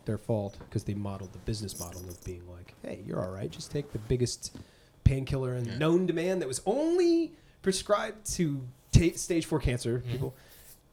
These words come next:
Speaker 1: Take it. It's gonna make you feel good." And it, dude,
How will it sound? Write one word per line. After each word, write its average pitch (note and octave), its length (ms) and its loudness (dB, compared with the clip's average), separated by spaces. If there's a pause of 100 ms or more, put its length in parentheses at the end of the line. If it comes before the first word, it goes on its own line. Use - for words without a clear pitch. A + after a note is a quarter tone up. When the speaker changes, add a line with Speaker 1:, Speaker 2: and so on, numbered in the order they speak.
Speaker 1:
Take - 240 -4
it. - 60 -20 (540)
It's F#3+ 120 2
gonna G3 180 8
make C#3 180 2
you - 60 -10
feel G2 200 -4
good." E2 240 -8 (120)
And F#3+ 120 4
it, C3 80 -4 (600)
dude, - 220 2